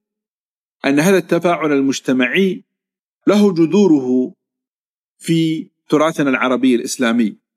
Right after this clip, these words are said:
فالإنسان هو الإنسان، والخطر هو ذات الخطر، والتفاعلات البشرية والنفسية الإنسانية يبدو أنها لا تتغير كثيرا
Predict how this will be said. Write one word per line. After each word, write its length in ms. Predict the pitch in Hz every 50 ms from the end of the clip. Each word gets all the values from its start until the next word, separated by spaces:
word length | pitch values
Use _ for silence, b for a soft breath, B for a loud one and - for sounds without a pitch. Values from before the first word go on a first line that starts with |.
| _ _ _ _ _ _ _ _ _ _ _ _ _ _ _ _ _
فالإنسان 560 | - 156 151 165 160 151 - 190 175 170 160
هو 240 | 147 139 139 135 123
الإنسان، 720 | 117 - 123 123 120 - - 160 156 156 160 165 185 - _ _ _ _ _ _ _ _ _ _ _ _ _ -
والخطر 420 | 117 123 - 160 165 170 147 139
هو 240 | 139 131 131 135 120
ذات 260 | 117 135 147 151 156
الخطر، 580 | 156 143 - - 147 - 139 131 123 - - _ _ _ _ _ _ _ _ _ _ _ _ _ _ _ _ _ _ _ -
والتفاعلات 800 | 135 131 - 160 147 - 156 147 123 123 135 143 143 143 - 135
البشرية 680 | 127 113 110 117 - - 135 123 139 156 151 139 127 123
والنفسية 680 | 117 117 117 117 120 113 - - - - 180 156 139 123
الإنسانية 880 | 123 - 131 120 - - 127 120 123 131 131 123 123 120 120 - - _ _ _ _ _ _ _ _ _ _ _ _ _ _ _ -
يبدو 240 | 151 156 151 170 160
أنها 220 | 160 160 151 147
لا 80 | 156 165
تتغير 580 | 165 - - 151 135 127 143 151 147 135 127
كثيرا 640 | - - 123 110 - 143 143 120 107 104 104 107